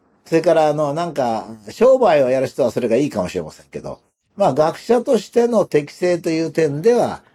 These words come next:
あくまでもデータを見て、そして今までそうだと思われていることを疑うっていう、この二つはもう学者になきゃならない性格なんですね。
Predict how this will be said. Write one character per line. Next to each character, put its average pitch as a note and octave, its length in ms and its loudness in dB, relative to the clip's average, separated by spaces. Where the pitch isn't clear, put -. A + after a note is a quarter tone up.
あ D3 140 -6
く A#3+ 160 -2
ま G#3 160 2
で F#3+ 140 0
も G#3 240 2
デ D3 260 4
ー D#3 80 -6
タ E3+ 320 2
を E3+ 100 4
見 D3 200 -2
て、 - 240 -2
そ E3 120 -4
し - 80 -10
て G3+ 180 2
今 F3+ 400 0
ま A#3+ 280 0
で F3+ 200 -2
そ A3 320 4
う - 20 2
だ D#3+ 140 2
と D3 140 -2
思 D3+ 180 -4
わ F3 140 0
れ E3 40 -8
て D#3+ 120 -4
い - 20 0
る B2+ 120 -4
こ B2+ 120 -8
と B2 140 -2
を G2 100 -4
疑 F3 400 2
う F3+ 120 4
っ - 20 -4
て - 240 -14
い D#3 40 -10
う、 C3 80 -16
こ G#3+ 140 0
の A#3 100 4
二 C4 220 2
つ C4 120 -2
は F3+ 140 4
も C3+ 200 -2
う - 20 -6
学 D#3+ 180 -2
者 A3+ 140 2
に F#3 80 0
な A3+ 180 -2
き A3 160 -2
ゃ B2+ 100 -2
な D3 140 0
ら G#3 100 4
な A#3 160 4
い C3 180 -2
性 C#3 220 2
格 B2+ 220 0
な G#2+ 100 0
ん F2 60 -8
で - 60 -16
す - 100 -8
ね。 G#3+ 220 0